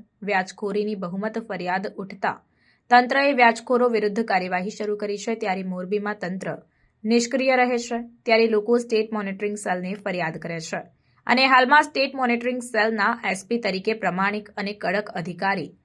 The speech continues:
નિર્લેપ રાય હોય, લોકોને તેનામાં પૂરો ભરોસો છે અને તેમની ફરિયાદના પગલે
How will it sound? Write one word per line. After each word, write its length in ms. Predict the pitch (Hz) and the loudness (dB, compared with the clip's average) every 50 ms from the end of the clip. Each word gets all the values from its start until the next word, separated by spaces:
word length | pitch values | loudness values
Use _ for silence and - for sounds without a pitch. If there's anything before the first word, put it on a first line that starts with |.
| _ _ _ _ _ - 220 | _ _ _ _ _ -2 2
નિર્લેપ 400 | 233 240 233 262 269 285 285 - | 2 4 6 6 6 6 6 6
રાય 240 | 254 240 247 247 | 6 6 6 4
હોય, 220 | 233 220 214 220 233 - _ - | 2 0 -2 -2 -4 -12 _ -6
લોકોને 420 | 226 214 214 214 214 240 233 233 247 240 | 0 2 2 4 4 4 4 4 2 2
તેનામાં 560 | - 220 202 208 220 214 185 165 - - - _ _ _ | 2 2 2 2 2 0 0 -2 -8 -14 -20 _ _ _
પૂરો 240 | - 240 247 254 247 | -2 2 4 6 6
ભરોસો 460 | 214 185 190 202 202 214 208 - 247 240 | 4 4 0 0 0 0 2 2 0 0
છે 200 | 240 - 233 226 233 - _ _ _ _ _ - | 0 -2 -4 -6 -6 -10 _ _ _ _ _ 2
અને 140 | - 269 285 | 4 4 4
તેમની 320 | 285 302 269 262 277 294 285 | 6 4 4 4 2 -2 0
ફરિયાદના 500 | 294 254 233 233 240 240 226 226 247 247 | 4 4 6 8 8 6 6 6 4 2
પગલે 320 | 240 233 214 208 220 226 | 4 2 0 2 4 2